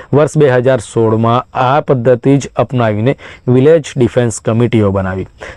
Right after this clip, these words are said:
આમ સલવા જુડુમના યુવાનોનો એક યા બીજા નામે ઉપયોગ કરવાનું ચાલુ રાખ્યું.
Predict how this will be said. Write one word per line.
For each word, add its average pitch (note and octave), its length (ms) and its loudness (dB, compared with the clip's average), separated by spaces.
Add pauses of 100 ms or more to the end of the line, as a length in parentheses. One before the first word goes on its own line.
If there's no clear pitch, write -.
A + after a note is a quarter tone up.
(120)
આમ B2 200 -2
સલવા D3+ 380 2
જુડુમના B2+ 640 0
યુવાનોનો A2 920 0
એક C#3+ 300 0
યા C3 120 2
બીજા G#2+ 280 -2
નામે G#2 220 -2
ઉપયોગ G#2 300 -4
કરવાનું A2 380 0
ચાલુ C#3+ 340 2
રાખ્યું. - 340 -8